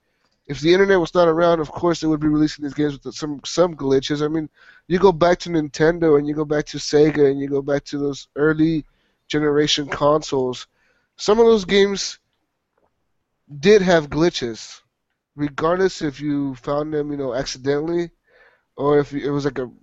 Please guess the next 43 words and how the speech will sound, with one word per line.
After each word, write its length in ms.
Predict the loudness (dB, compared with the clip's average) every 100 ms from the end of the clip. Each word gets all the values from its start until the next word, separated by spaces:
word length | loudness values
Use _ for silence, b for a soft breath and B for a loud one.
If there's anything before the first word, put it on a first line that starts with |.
| -10
like 180 | -6
a 80 | -4
hidden 320 | 0 2 2
feature 480 | -2 -4 -2 -2 -2
in 80 | -2
the 80 | -2
game, 240 | 0 0
a 80 | 0
hidden 340 | -2 -2 -4
world 320 | -4 0 0 -2
in 120 | -4
Mario 440 | -2 2 2 4
or 120 | 2
whatever 260 | 2 2 2
the 80 | 0
fuck. 340 | 0 0 0 _ b b b b 0
I 40 |
mean, 260 | 2 2 -2 _ _ _ _ _ _
there 100 | -2
could, 160 | 0 0
there 80 |
could 180 | 0 2
have 80 | 2
been 140 | 2
a 40 | 0
glitch 580 | 0 0 0 -2 -8 -4
that 220 | -4 -4
they 100 | -4
just, 220 | -4 -4 -6
like, 100 | -6
said, 140 | -6
like, 120 | -8
"Fucking, 280 | -6 -8 -6
we're 140 | -8
gonna 140 | -6 -6
make 160 | -6
this 140 | -8 -14
into, 180 | -10 -8
like, 140 | -8
a 40 |
gameplay 420 | -4 -4 -2 -4 -4
type 200 | -6 -6
thing," 240 | -8 -8